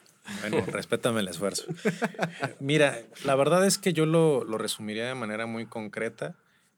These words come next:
El cambio difícilmente va a llegar de, de las cúpulas.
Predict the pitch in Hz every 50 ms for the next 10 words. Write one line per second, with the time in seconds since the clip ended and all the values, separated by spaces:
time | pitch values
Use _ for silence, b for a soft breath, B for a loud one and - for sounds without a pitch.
0 | _ _ _ _ _ _ - _ - 117 110 107 - 143 135 143 151 151 160 156
1 | 151 156 - 127 117 - - 147 143 - - 156 143 139 135 135 127 - 135 123
2 | 120 120 120 120 117 113 113 113 120 127 - - 120 110 98 98 95 92 95 95
3 | 95 95 95 95 95 95 98 - 107 101 98 98 98 - - - 120 113 - 135
4 | 135 139 170 170 -